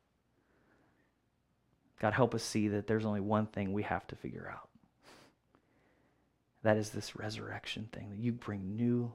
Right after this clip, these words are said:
life into our lives today. Help us to continue to center on the way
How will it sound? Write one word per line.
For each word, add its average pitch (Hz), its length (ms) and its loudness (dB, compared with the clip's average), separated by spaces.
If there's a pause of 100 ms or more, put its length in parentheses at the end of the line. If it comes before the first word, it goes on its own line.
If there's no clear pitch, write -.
(100)
life 104 600 -8
into - 180 -14 (100)
our 107 200 0
lives - 460 -8
today. - 440 -12 (2500)
Help 131 240 4
us 135 160 2
to 110 140 0
continue 117 540 2
to - 120 -4
center 110 580 0
on 95 120 -4
the 98 60 -6
way 113 560 4